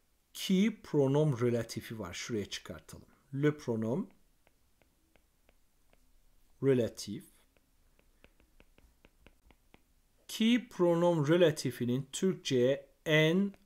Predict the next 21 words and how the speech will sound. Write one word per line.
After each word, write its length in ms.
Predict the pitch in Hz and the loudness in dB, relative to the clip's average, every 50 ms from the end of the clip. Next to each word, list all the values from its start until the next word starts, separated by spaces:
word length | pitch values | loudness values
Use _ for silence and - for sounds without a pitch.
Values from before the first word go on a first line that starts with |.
| _ _ _ | _ _ _
an 340 | 156 143 151 165 185 190 190 | 0 0 2 2 0 0 -2
karşılığını 920 | 190 - - 151 139 131 - - - - 123 113 110 104 101 104 117 139 | -4 -4 -2 -2 -2 -2 -4 -6 -6 -6 -6 -6 -6 -6 -6 -8 -2 0
verdiğini 580 | 170 175 170 151 131 117 - 120 110 110 120 143 | 2 4 4 4 2 2 -2 -2 -2 -2 -2 -2
mutlaka 680 | 151 180 214 202 208 - - 135 131 131 - 135 147 | 0 0 0 -2 -2 -2 0 0 0 0 -2 -4 -4
aklınızda 920 | 175 180 - - 160 160 156 156 - - 139 127 127 120 117 120 143 143 143 | -4 -4 -6 -2 -2 -2 -2 -2 -4 -4 -2 -2 -2 -4 -2 -4 -4 -4 -2
tutun. 460 | - 180 170 - - 123 113 - - - _ - - - - - - - - - - - | -4 -6 -6 -4 -6 -6 -6 -6 -10 -14 _ -20 -20 -20 -20 -20 -20 -20 -20 -20 -20 -20
Fransızca 760 | - - - 185 185 185 196 196 196 - 220 220 208 185 190 202 | -14 -4 2 4 4 4 4 4 2 0 0 -2 -2 0 2 2
Y 320 | 202 180 156 151 151 151 | 4 4 6 6 4 4
D 140 | 151 151 147 | 4 4 4
S'de 760 | 147 151 - 151 135 131 131 131 143 151 165 185 196 190 190 - | 2 2 0 0 0 0 0 2 4 6 8 8 6 4 2 -4
pronom 520 | - - 160 151 151 160 165 170 170 147 139 | -2 0 2 2 2 2 2 0 0 2 4
relatiflerle 880 | 151 151 147 139 131 - - 131 120 - - 147 143 127 117 117 131 | 4 4 4 2 0 -2 -6 -10 -8 -4 0 0 0 2 0 0 -2
ilgili 360 | 151 170 160 135 127 131 131 | -2 -2 -4 -2 -2 -4 -4
soru 340 | - - - - 139 135 147 | -4 -4 -4 -2 -2 0 0
mutlaka 640 | 156 156 156 156 - 151 135 123 - 131 120 117 - | 0 0 -2 -2 -2 -2 -4 -2 -2 -4 -4 -4 -6
çıkıyor. 520 | - - 160 156 - 131 117 120 170 254 - - _ _ _ _ _ _ _ _ _ _ _ _ _ _ | -8 -10 -10 -4 -4 -2 0 0 -2 -4 -6 -12 _ _ _ _ _ _ _ _ _ _ _ _ _ _
Ki'yi 440 | - - - 170 170 180 190 214 190 | -10 -6 -4 -2 0 0 0 0 2
gördüğünüz 600 | 185 175 160 151 147 147 156 151 151 160 156 151 | 4 4 4 4 4 2 0 0 0 0 -2 -2
zaman 440 | 143 139 123 127 151 170 180 175 - - | -2 -2 -2 0 -2 -4 -4 -6 -10 -8
Türkçe'ye 800 | - 170 160 151 156 - - 139 127 135 147 175 185 185 - _ - | -6 -4 -4 -4 -6 -4 -4 -2 0 0 0 0 -2 -4 -10 _ -4
en, 380 | 143 143 147 151 165 180 185 | -2 -2 0 0 -2 -4 -6